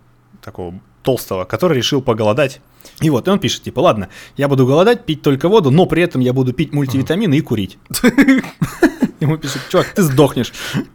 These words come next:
Speaker 1: <laughs> И он прям пишет, пишет, че-то там, да, вот уже пошел тридцатый день, там фотки какие-то выкладывает. Блин, ну вообще молодец. А потом где-то на сорок пятый день он просто перестал писать. <laughs> Походу, все. Блин.
Speaker 2: Голодовка
Speaker 1: Ну, шестьдесят дней.
Speaker 2: увенчалась.
Speaker 1: Ага.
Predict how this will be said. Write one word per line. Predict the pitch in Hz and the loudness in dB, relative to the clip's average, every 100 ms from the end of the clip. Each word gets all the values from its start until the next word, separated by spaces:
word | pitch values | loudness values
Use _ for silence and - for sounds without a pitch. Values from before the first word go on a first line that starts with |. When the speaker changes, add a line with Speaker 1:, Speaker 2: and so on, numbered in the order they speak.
| _ _ - | _ _ -2
Speaker 1:
<laughs> | 190 175 220 - 180 139 | -2 0 -2 -4 -8 0
И | 175 | 4
он | 165 143 | 4 4
прям | 151 | 2
пишет, | 139 254 - - | 2 -2 -2 -4
пишет, | 185 247 185 | -2 0 0
че-то | - 139 | -2 -4
там, | - 110 | -4 -2
да, | 107 190 | 0 0
вот | 143 135 | 0 -2
уже | 113 | -2
пошел | 113 123 156 | -2 -2 -2
тридцатый | 139 - - 139 117 | -2 -2 -2 -4 -4
день, | 113 190 180 | 0 0 0
там | 113 101 | -2 -6
фотки | - 170 - - | -4 -4 -4 -14
какие-то | - 127 | -16 -12
выкладывает. | 113 123 113 113 | -8 -6 -4 -4
Блин, | 110 160 104 | -4 -2 -2
ну | 90 104 127 143 | -2 -4 -2 -2
вообще | 165 165 185 | -2 -2 -2
молодец. | 156 165 151 - | 0 0 0 -4
А | |
потом | 113 185 208 | -4 -2 0
где-то | 196 180 | 0 0
на | 165 | -2
сорок | 143 151 | -2 -2
пятый | - 151 | -2 -2
день | 156 147 | -2 -2
он | |
просто | 127 131 - | -4 -6 -6
перестал | 131 - 156 | -6 -6 -6
писать. | 135 - 107 | -8 -10 -4
<laughs> | - 370 - - 453 - 466 - 220 202 170 - | -4 -4 -8 -10 -10 -10 -8 -2 -2 -2 -4 -2
Походу, | 202 185 190 185 | -2 0 0 0
все. | 185 160 170 170 - _ - - - - - - 120 - | -2 -2 -2 -4 -18 _ -20 -14 -10 -10 -10 -12 -16 -10
Блин. | 139 143 139 131 127 | -4 -2 0 0 -2
Speaker 2:
Голодовка | 127 139 135 135 143 - 120 | -2 -2 -2 -2 -4 -4 -2
Speaker 1:
Ну, | 135 | -2
шестьдесят | 143 131 160 143 | 0 0 -2 -2
дней. | 139 | -4
Speaker 2:
увенчалась. | 143 127 123 113 113 - | -6 -8 -12 -12 -16 -12
Speaker 1:
Ага. | 147 139 139 139 156 | -8 -6 -4 -6 -8